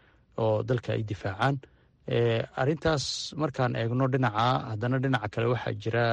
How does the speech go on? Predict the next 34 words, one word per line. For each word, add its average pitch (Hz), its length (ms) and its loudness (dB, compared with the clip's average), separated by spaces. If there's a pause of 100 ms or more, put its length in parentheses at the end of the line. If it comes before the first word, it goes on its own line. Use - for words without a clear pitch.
(220)
eh, 117 320 -4
T 127 180 -2
P 113 140 -4
L 113 160 0
F 113 160 -4
inay 117 220 -4
maaragtay 107 500 -6
kala 120 160 -2
kulmayso 113 520 -4
mucaarado 113 520 -2
badan, 131 320 -2 (680)
eh, 120 200 4
oo 113 160 2
aad 131 180 4
u 127 80 2
adag, 123 240 2 (100)
eh, 113 280 0
dalka 120 280 0
gudihiisa. 117 1040 0
Ka 123 100 -8
sokow 127 360 -2
dowladda 120 380 2
Ethiopia 117 500 -2
oo 113 140 0
toos - 320 -4
ula 120 100 0
dagaalamaysa, 107 760 -2 (220)
eh, 117 220 -2
T 120 220 -4
P 117 140 -2
L 113 120 2
F, 131 200 -4
waxaa 120 220 -4
jira 117 380 -2